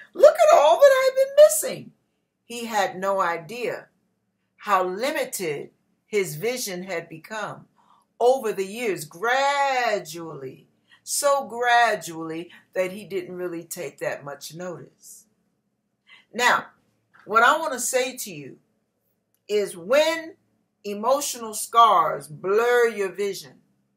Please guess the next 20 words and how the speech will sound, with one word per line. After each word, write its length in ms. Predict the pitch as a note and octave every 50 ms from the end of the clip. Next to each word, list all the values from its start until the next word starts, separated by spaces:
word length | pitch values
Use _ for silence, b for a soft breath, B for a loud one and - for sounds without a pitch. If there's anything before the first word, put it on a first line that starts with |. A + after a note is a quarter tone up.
| _ _ _ _ _ _ _ _ _ -
when 180 | G3+ A3+ B3
emotional 720 | B3+ B3 A#3+ B3+ C#4 C#4 C#4+ C#4+ - B3+ A#3+ A#3 A3 G#3
scars 580 | G3 - - - A3+ A3 G#3+ G#3 G3 F#3+ F3+ F3+
dull 600 | F3+ D3 - G#3+ A#3 B3 B3+ B3+ B3+ B3 A#3+ A#3
your 240 | A3+ G#3 G3+ G3 F#3
senses, 880 | - - - G3+ G3 F3+ E3 - - - - - - - - - - _ _ _ _ _ _ _ _ _ _ _ _ _ _ _ _ _ _
when 200 | F3+ A3+ C4+ C#4
emotional 680 | C#4 C4 C4 C#4+ D#4 E4 E4 - - C4 B3 A#3+ A#3
scars 600 | A#3 - - - A#3+ A#3 A3 G#3+ G#3 G3 F3+ F3+
limit 480 | G3 A3 A#3 C4 D4 D4 C#4 B3 - -
your 220 | - A#3 A3+ A3 G#3+
abilities, 920 | F#3+ D#3+ G#3 A3+ A#3+ A#3+ G#3+ F3 D3+ B2+ - _ _ _ - - - _ _ _ _ _ _ _ _ _ _ _ _ _ _ _ _ _ _ _ _ _ _ _ _ _ -
and 160 | A3 A#3 A#3 A#3
it 140 | A3+ A3+
happens 560 | - - - C#4 C#4+ C#4+ C#4+ C#4 A#3+ A#3 A3 A3+
over 320 | A3+ A3 - F#3+ G3+ G3
time, 560 | F#3+ - - A3+ A#3 A#3+ A#3 G#3+ G3 F#3 F3+
and 100 | E3+ E3+
it's 200 | E3 D3+ D3+ -
gradual. 1080 | - - E3+ E3 F3 G3 G#3 G#3+ A3 A3 G#3+ - E3 E3 C#3+ C#3+ - - - - -